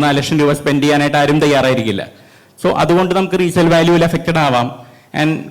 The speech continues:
ചിലപ്പോൾ പെട്രോൾ കാറുകൾക്കും ഡിമാൻഡ് ഉണ്ടാവില്ല, കാരണം അന്നത്തെ കാലത്ത് ചിലപ്പോൾ പെട്രോളിന് ഭയങ്കര വില ഉണ്ടാവും. We never know. നമുക്കറിയില്ല നമ്മളെങ്ങനെയാ ഫ്യൂച്ചറിലേക്ക് പോകുന്നത് എന്നുള്ളത്. And അതിൻ്റെ തന്നെ ഒരു കോൺസിക്വന്റ് എൻവയോൺമെന്റൽ ഇമ്പാക്റ്റ് പറയുകയാണെങ്കിൽ, ഇപ്പൊ നമ്മളൊരു currently ഒരു പെട്രോൾ കാർ അല്ലെങ്കിൽ ഒരു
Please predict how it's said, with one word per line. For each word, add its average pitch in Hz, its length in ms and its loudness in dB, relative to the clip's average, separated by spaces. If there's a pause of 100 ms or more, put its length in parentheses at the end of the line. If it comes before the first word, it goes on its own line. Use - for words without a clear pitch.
(140)
ചിലപ്പോൾ 117 260 -2
പെട്രോൾ 131 260 0
കാറുകൾക്കും 139 420 0
ഡിമാൻഡ് 143 260 0
ഉണ്ടാവില്ല, 127 300 2
കാരണം 113 180 -2
അന്നത്തെ 113 200 -2
കാലത്ത് 120 180 -2
ചിലപ്പോൾ 123 220 -2
പെട്രോളിന് 123 300 -2
ഭയങ്കര 131 200 0
വില 123 160 -2
ഉണ്ടാവും. 117 220 -2
We 147 120 2
never 156 220 2
know. 104 100 -2 (380)
നമുക്കറിയില്ല 139 580 -2
നമ്മളെങ്ങനെയാ 123 460 -2
ഫ്യൂച്ചറിലേക്ക് 117 560 -2
പോകുന്നത് 113 260 -2
എന്നുള്ളത്. 101 320 -8 (720)
And 190 100 0 (160)
അതിൻ്റെ 165 320 -2
തന്നെ 185 200 0
ഒരു 196 60 -2 (100)
കോൺസിക്വന്റ് 165 600 -2 (120)
എൻവയോൺമെന്റൽ 147 580 -2
ഇമ്പാക്റ്റ് 131 400 -4
പറയുകയാണെങ്കിൽ, 117 460 -4
ഇപ്പൊ 117 160 -6
നമ്മളൊരു 131 340 2 (640)
currently 139 440 0 (160)
ഒരു 147 120 2 (260)
പെട്രോൾ 127 360 -2
കാർ 123 200 0
അല്ലെങ്കിൽ 117 280 0
ഒരു 123 80 0